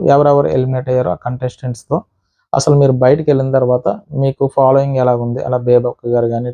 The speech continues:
టేస్టీ తేజ కానీ అలా ఒక్కొక్కరి గురించి మాట్లాడి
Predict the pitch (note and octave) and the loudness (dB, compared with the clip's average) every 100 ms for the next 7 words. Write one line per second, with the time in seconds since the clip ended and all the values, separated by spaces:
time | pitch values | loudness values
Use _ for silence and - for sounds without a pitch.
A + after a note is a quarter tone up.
0 | - _ A#2+ A#2 B2 A#2+ A#2 A2+ A2+ A#2 | -12 _ -4 -2 -2 0 0 0 -4 -4
1 | - C3+ C3 C#3 B2+ C#3 - C#3+ C3+ C3 | 0 2 2 0 0 -2 0 0 0 -4
2 | C3 F3 C#3 B2 - A#2+ | -4 -2 -2 -2 -2 -2